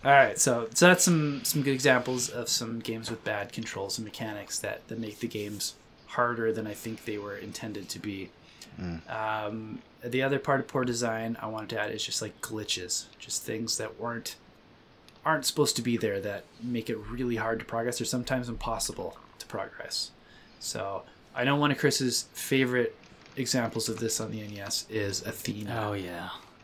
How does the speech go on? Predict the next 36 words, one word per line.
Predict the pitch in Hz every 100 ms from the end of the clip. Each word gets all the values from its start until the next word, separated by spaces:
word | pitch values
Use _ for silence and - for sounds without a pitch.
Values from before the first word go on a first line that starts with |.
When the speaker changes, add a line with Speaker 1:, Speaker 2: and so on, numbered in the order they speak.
| -
Speaker 3:
This | 220
should | - - - 247 -
be | 208 196
Speaker 1:
And | 196
that |
Speaker 3:
such | 120 120 208
a | 220
good | 208 233 190
game. | 226 285 226 101 98 - - - - - - - - - - - 127
Speaker 1:
Yeah, | 143 139 117 -
Speaker 2:
<laughs> |
Speaker 1:
it's | 117 -
got, | - 160 160 - 117
like, | 123 143 - - - - - -
describing | 131 131 - 135 156 170 175
this | 165
game | - 147 156
to |
someone | 151 151 160 156
during | 139 135
that | 135 -
era, | 117 120 156 165
like, | 131 117
it | 110
sounds | - 127 117 113 107
great. | - - - - 127 214
Speaker 3:
Yeah. | 233 247 285 311 277 123 120 120
Speaker 1:
And | -
when, | 131 123 113 - - - - - -
Speaker 2:
Hmm. | 170
Speaker 1:
when | 160 139
you're | 131
playing | - 135 143
it, | 151 156 156
it's | 147 127 - -
just, | 120 117 -